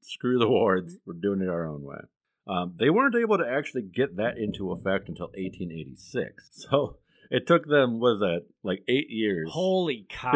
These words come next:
Speaker 1: before they could finally get that program up and running. Now,
Speaker 2: Do you have any idea at this point in time? Like you said, they went above the, the wards.
Speaker 1: Yeah.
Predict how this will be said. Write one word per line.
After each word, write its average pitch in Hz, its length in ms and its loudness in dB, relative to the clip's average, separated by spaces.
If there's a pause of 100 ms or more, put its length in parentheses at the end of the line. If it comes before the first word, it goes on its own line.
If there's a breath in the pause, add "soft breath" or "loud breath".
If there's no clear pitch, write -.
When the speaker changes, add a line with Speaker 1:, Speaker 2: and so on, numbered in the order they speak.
(160)
Speaker 1:
before 135 200 8
they 120 120 8
could 113 160 0
finally 117 400 2
get 90 240 0
that 95 200 0
program 92 460 2
up 87 140 -4
and 78 120 -4
running. 80 520 -6 (340)
Now, 107 380 2 (300)
Speaker 2:
Do 165 80 -4
you 190 140 0
have 220 180 0
any 160 220 0
idea 131 340 -4
at 139 80 -10
this 143 160 -10
point 160 240 -8
in 139 60 -16
time? 156 320 -8 (340)
Like 160 180 0
you 143 120 -2
said, 151 240 -2
they 131 80 -2
went 135 220 -2
above 113 340 -6
the, 104 220 -8 (260)
the 120 80 -10
wards. 107 720 -12
Speaker 1:
Yeah. 95 260 0